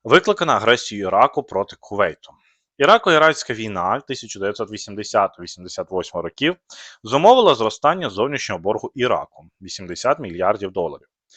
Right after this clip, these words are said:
Війна стримувала мілітаризацію економіки і посилила політичні амбіції президента Іраку Саддама Хусейна. Його претензії на лідерство в арабському світі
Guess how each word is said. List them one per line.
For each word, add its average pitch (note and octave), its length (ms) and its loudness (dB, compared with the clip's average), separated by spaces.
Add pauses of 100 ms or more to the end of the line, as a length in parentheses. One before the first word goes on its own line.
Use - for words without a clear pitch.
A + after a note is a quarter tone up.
(340)
Війна F3 420 2
стримувала F3+ 640 0
мілітаризацію C3 880 0
економіки F3+ 580 -8
і D3 100 -8
посилила F#3+ 640 -2
політичні G#2+ 580 -6
амбіції G#2+ 380 -10
президента F#2+ 500 -8
Іраку G2 340 -6
Саддама G2 540 -8
Хусейна. A#2+ 560 -6 (520)
Його G#2+ 200 0
претензії G#2 500 -6
на F2+ 100 -2
лідерство A2 460 -4
в F2 40 -2
арабському E2 400 -8
світі - 300 -20